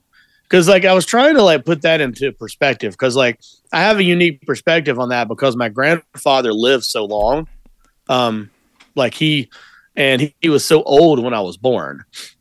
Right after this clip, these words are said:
but he lived a much longer, le-, like, you know, into my twenties. But, um, he,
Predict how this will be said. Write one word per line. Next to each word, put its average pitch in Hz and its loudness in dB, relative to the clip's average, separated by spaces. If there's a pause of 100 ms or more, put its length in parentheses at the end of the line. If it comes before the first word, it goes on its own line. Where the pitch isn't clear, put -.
(180)
but 139 2
he 131 4
lived 147 6
a 123 0
much 123 -2
longer, 120 -4
le-, 120 -2
like, 107 -4
you 123 -2
know, 117 0
into 110 -2
my 98 -4
twenties. 104 -8 (1300)
But, 139 2
um, 131 0
he, 170 0